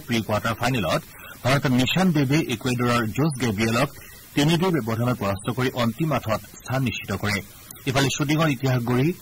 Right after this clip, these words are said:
পুৰুষৰ পঞ্চাছ মিটাৰ ৰাইফল থ্ৰী পজিশ্যনৰ ফাইনেললৈ যোগ্যতা অৰ্জন কৰা স্বপ্নীল কুশালে আজি দিনৰ এক বজাত পদক জয়ৰ লক্ষ্যৰে খেলিব। আনহাতে দিনৰ ডেৰ বজাত অপৰাজয় ভাৰতীয় পুৰুষ হকী দলে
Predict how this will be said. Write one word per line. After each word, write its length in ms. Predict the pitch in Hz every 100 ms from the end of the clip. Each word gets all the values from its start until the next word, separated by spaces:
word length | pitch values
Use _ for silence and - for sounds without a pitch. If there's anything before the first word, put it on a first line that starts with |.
| - - - - -
পুৰুষৰ 400 | 147 196 196 202 151
পঞ্চাছ 260 | 117 139 147
মিটাৰ 220 | 147 156 127
ৰাইফল 260 | 107 123 -
থ্ৰী 100 | 127
পজিশ্যনৰ 380 | 113 107 123 131 117
ফাইনেললৈ 440 | 107 110 120 127 101
যোগ্যতা 280 | 90 107 104
অৰ্জন 200 | 95 104 107
কৰা 120 | 120 -
স্বপ্নীল 300 | 98 101 98
কুশালে 340 | 117 - 117 98 214
আজি 120 | 98
দিনৰ 160 | 95 104 117
এক 60 | 131
বজাত 220 | 131 139 -
পদক 220 | 117 131 127
জয়ৰ 160 | 135
লক্ষ্যৰে 300 | 92 - 98 92
খেলিব। 220 | 104 101 98 - - - - 117
আনহাতে 200 | 120 113
দিনৰ 180 | 113 113 107
ডেৰ 120 | 120 135
বজাত 220 | 151 151 120
অপৰাজয় 520 | 104 117 107 113 107 -
ভাৰতীয় 340 | 117 127 147 147 143
পুৰুষ 180 | 139 147
হকী 160 | 127 151 120
দলে 160 | 85